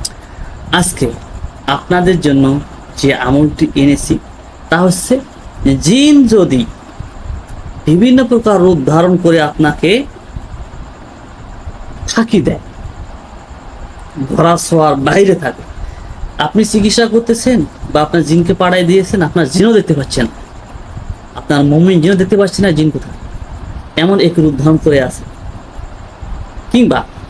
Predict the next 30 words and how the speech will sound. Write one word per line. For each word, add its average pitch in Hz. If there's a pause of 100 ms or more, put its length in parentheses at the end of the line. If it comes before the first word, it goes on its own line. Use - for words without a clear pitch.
(260)
জিন 190
সাপের 220
রূপ 220
ধারণ 160
করে 127
আছে, - (1300)
কিংবা 233
কোনো 220
গাছ, 170
কিংবা 185
কোনো 170
প্রাণী, 180
কিংবা 175
কোনো 170 (500)
বস্তু 196
রূপ 165
ধারণ 139
করে 127
আছে, - (680)
অথচ 147
আপনি 165
খোঁজাখুঁজি 147
করতেছেন, 180 (100)
পাচ্ছেন 170
না, 127
কিংবা 160
আপনার 147
রুগীকে 165
দেখাতে 156
চাচ্ছেন, 160